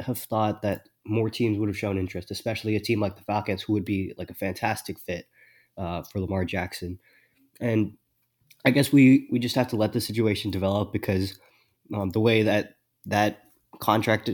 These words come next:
would be set up, it's, it's really difficult to see a team immediately jumping on it. Um,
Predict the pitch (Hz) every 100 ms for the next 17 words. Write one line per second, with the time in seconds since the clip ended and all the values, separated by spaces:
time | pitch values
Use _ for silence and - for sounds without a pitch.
0 | - 117 113 107 107 113 113 123 104 -
1 | - - - - 107 104 98 107 107 104
2 | 98 _ _ - 92 90 92 - - -
3 | 113 101 - 107 95 98 - 104 104 107
4 | 98 98 101 98 117 120 123 120 - _
5 | _ _ 95 90 90 90 90